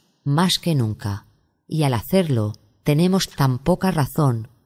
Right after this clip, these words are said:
como todas las épocas anteriores que pensaban de la misma manera. ¿Cuántas veces no se ha visto que la verdad es condenada?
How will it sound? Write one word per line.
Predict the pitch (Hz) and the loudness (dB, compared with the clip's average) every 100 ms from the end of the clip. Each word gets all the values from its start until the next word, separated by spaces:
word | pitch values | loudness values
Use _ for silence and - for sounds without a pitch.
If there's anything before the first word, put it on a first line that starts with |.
| _ | _
como | 151 147 143 | -2 -2 2
todas | 196 190 185 - | 2 4 2 0
las | 131 - | 0 0
épocas | 165 170 156 143 - | 0 -2 -2 -2 0
anteriores | 131 117 120 139 151 123 113 - | -2 0 -2 0 2 0 -2 -4
que | - 151 | -4 -2
pensaban | 139 135 - 175 175 160 | 0 -2 0 2 2 2
de | 131 | 2
la | 113 | 2
misma | 113 160 - 156 156 | 2 0 0 0 2
manera. | 147 123 104 101 104 _ _ _ _ _ _ _ _ | 2 2 -2 -4 -8 _ _ _ _ _ _ _ _
¿Cuántas | 190 190 185 160 139 | 0 0 0 -2 2
veces | 180 180 185 - | 0 0 -4 -2
no | 143 170 | 0 0
se | - 175 | 0 0
ha | 151 | 0
visto | 131 170 - 175 | 0 -2 -2 -6
que | - 131 | -2 -2
la | 120 | 0
verdad | 110 110 151 160 - _ | -2 -2 -2 -4 -8 _
es | - 160 - | -2 -2 0
condenada? | 147 131 117 113 107 101 101 - | -2 -2 -2 -2 -4 -6 -10 -16